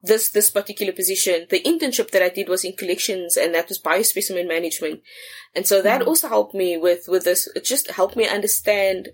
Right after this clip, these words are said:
Speaker 1: um, you know, a lot of different elements of different things. And yeah, I think it's, it's kind of all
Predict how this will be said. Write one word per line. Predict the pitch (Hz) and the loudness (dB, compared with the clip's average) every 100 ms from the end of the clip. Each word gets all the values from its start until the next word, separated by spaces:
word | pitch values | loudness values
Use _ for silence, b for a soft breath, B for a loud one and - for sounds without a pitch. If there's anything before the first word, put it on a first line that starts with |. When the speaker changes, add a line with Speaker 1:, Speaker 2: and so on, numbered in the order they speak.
| _ | _
Speaker 1:
um, | 190 170 170 170 165 - - | -6 -2 0 -2 -4 -12 -4
you | 196 | 2
know, | 190 | 4
a | 180 | 4
lot | 202 | 2
of | 240 - | 2 0
different | - 208 - | -2 -4 -2
elements | 202 202 190 185 185 | -4 -2 -2 -2 -2
of | - | -4
different | 185 185 - | -8 -8 -2
things. | 262 247 233 226 | 0 0 0 0
And | - 175 170 - b b b b b | 0 -2 -2 -6 b b b b b
yeah, | 277 330 285 | 2 2 2
I | |
think | 269 285 262 | 0 -2 -2
it's, | 254 - | -2 -2
it's | 240 - _ | -4 -4 _
kind | - - 269 294 262 | -8 0 2 2 -2
of | 254 | -2
all | - 262 247 220 | -2 0 2 0